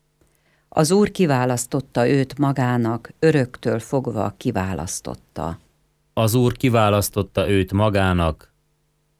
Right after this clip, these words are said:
Speaker 2: öröktől fogva kiválasztotta.
Speaker 1: Sátrában adott neki lakóhelyet.
Speaker 2: Öröktől fogva kiválasztotta.
Speaker 1: Dicsőség az Atyának, a Fiúnak és a Szentléleknek.
Speaker 2: Az Úr kiválasztotta őt magának,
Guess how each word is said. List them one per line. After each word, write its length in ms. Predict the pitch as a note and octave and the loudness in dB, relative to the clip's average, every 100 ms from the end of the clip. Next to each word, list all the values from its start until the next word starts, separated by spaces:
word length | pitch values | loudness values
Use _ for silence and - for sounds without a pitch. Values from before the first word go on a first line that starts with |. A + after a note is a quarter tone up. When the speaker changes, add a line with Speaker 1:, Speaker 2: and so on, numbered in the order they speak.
| _ | _
Speaker 2:
öröktől 560 | - A#2+ B2+ - A#2 A2 | 0 2 2 0 0 0
fogva 340 | - G#2 F#2 | 0 0 0
kiválasztotta. 1120 | F2 G2 E2+ D#2+ D#2+ D#2 - D#2+ - E2 D#2 D2 _ _ _ _ _ - | 0 0 0 0 0 -4 -4 -6 -4 -2 -2 -4 _ _ _ _ _ -8
Speaker 1:
Sátrában 840 | - G3+ E3+ D3 B2+ C3 C3 C3 | -2 0 0 -2 -2 0 0 0
adott 320 | C#3+ C#3+ B2 | 0 -2 -2
neki 320 | C#3 B2 C#3 | -2 -2 -2
lakóhelyet. 1160 | A#2 A2+ - G#2+ G#2+ G#2+ G#2 F2+ A2+ - - - _ _ _ | -2 -2 -2 -4 -2 -2 -2 -2 -6 -10 -20 -20 _ _ _
Speaker 2:
Öröktől 580 | - A#2+ A#2+ A#2+ A#2 A2 | 0 2 2 2 0 0
fogva 360 | - G#2+ G2 F#2+ | 0 0 0 -2
kiválasztotta. 1160 | - F2+ E2+ E2 D#2+ - E2+ _ - E2 D2+ _ _ - | 0 0 2 0 -2 -4 -6 _ -2 -2 -2 _ _ 0
Speaker 1:
Dicsőség 600 | G#3 G3 C#3+ - D3+ C3+ | 0 2 0 2 0 0
az 180 | C3+ | 0
Atyának, 580 | D#3 D3+ C#3 A#2+ B2 A#2 | 0 0 0 2 2 0
a 80 | B2+ | -4
Fiúnak 580 | A#2+ D#3 C3 A#2+ A#2+ A#2+ | -2 0 2 2 0 -2
és 200 | B2 - | -6 -4
a 60 | |
Szentléleknek. 1120 | A2+ - C#3+ B2+ A#2 A2 G#2 - G2 F#2+ - - _ _ _ - | -4 0 0 0 -2 0 -2 -2 -4 -4 -6 -16 _ _ _ -2
Speaker 2:
Az 240 | G2+ F#2+ | 0 0
Úr 240 | B2 A2 | 0 0
kiválasztotta 1000 | - B2+ A#2 A2 G#2+ G2+ - G2+ - G#2 | 0 2 2 4 2 0 -4 -6 -4 -2
őt 240 | G#2 F#2+ G2+ | 0 -2 0
magának, 800 | G#2+ G#2 F#2+ F#2 F2+ E2 _ | 0 0 0 0 0 -4 _